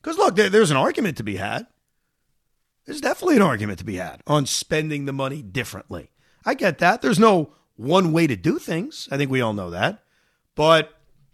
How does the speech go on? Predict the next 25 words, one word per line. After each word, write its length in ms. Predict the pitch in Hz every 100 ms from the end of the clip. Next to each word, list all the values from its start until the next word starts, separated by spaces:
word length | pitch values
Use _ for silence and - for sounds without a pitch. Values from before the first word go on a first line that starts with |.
| _
to 180 | - 165
attack 480 | 143 - 202 247 -
the 80 |
Mets 300 | 175 160 143
spending 760 | - - 180 214 196 113 80 80 _ _ _ _ 127
and 240 | 147 147
say, 340 | - 139 120 -
"And 240 | 226 269
they 140 | 240 180
haven't 340 | 196 185 175
gotten 360 | 170 175 165 147
better, 260 | 156 143
can 220 | 127 156 131
you 100 | 113
believe 400 | 131 185 226 156
it?" 180 | 131 _ _ _
is 120 | 131
not 240 | 240 - -
putting 340 | 202 202 190
their 140 | 160
offseason 640 | 143 147 165 - 156 127 127
in 80 | 113
the 60 |
fair 280 | - 151 123
context. 720 | - 185 214 - - - -